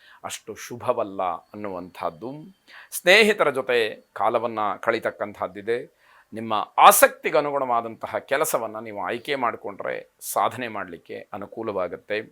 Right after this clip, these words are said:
ಮನೆಯಲ್ಲಿ ನಿಮ್ಮ ಮಾತೇ ಮುಖ್ಯವಾಗಿರುತ್ತೆ. ಹಾಗಿದ್ದಾಗ ಎಷ್ಟು ವಿವೇಚನೆ, ಎಷ್ಟು ಜವಾಬ್ದಾರಿಯಿಂದ ನೀವು ನಡ್ಕೊಳ್ಬೇಕಾಗತ್ತೆ ಅನ್ನುವಂಥದ್ದನ್ನು ಗಮನಿಸಿ. ಜೀವನಕ್ಕೆ ಯಾವುದೇ ರೀತಿಯ ತೊಂದರೆಗಳೇ ಇರೋದಿಲ್ಲ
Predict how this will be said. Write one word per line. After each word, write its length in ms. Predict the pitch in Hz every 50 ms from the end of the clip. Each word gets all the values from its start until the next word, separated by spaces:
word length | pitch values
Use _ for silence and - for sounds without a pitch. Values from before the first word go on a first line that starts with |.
| _ _ _ _ - - - - _ _ 117 127
ಮನೆಯಲ್ಲಿ 520 | 147 175 196 185 175 160 165 160 156 156 156 151 - - - 110 127 151
ನಿಮ್ಮ 360 | 175 196 208 214 214 214 214 202 185 160
ಮಾತೇ 340 | 156 165 190 - - 240 240 240 208
ಮುಖ್ಯವಾಗಿರುತ್ತೆ. 800 | 170 - - - 160 143 131 123 120 117 107 - - _ 120 120 127 - - _ _ _ _ _ _ _ _ _ _ _ _ _ _ _ _ - -
ಹಾಗಿದ್ದಾಗ 640 | - 156 175 208 208 240 226 175 156 147 123 107 - 65 62 - - _ _ _ _ _ _ _ _ _ _ _ _
ಎಷ್ಟು 340 | 104 120 - - - - - 127 101
ವಿವೇಚನೆ, 560 | 95 98 113 117 117 117 - - 92 92 95 92 95 -
ಎಷ್ಟು 220 | - - - - 107 101 85
ಜವಾಬ್ದಾರಿಯಿಂದ 880 | 87 80 101 117 123 120 104 95 101 98 95 101 95 92 87 85 82 90 98 95
ನೀವು 180 | 90 87 90 113 135 156 156 156 160 _ - 101
ನಡ್ಕೊಳ್ಬೇಕಾಗತ್ತೆ 1120 | 101 98 104 - - 131 143 143 120 117 117 110 - 107 98 98 98 87 - _ - 90 92 95 - - 107
ಅನ್ನುವಂಥದ್ದನ್ನು 600 | 104 104 101 101 92 - 92 85 85 95 87 87 85
ಗಮನಿಸಿ. 400 | 90 95 95 92 92 - - 123 135 147 196 - 107 -
ಜೀವನಕ್ಕೆ 500 | 156 196 220 233 214 190 143 - 160 147 135 127 123 131 - - _ _ _ - 90 101
ಯಾವುದೇ 300 | 104 120 151 185 180 220 226 220 196
ರೀತಿಯ 260 | 180 156 - 139 139 127 -
ತೊಂದರೆಗಳೇ 440 | 117 113 117 120 120 113 117 113 110
ಇರೋದಿಲ್ಲ 300 | 104 107 101 104 101 101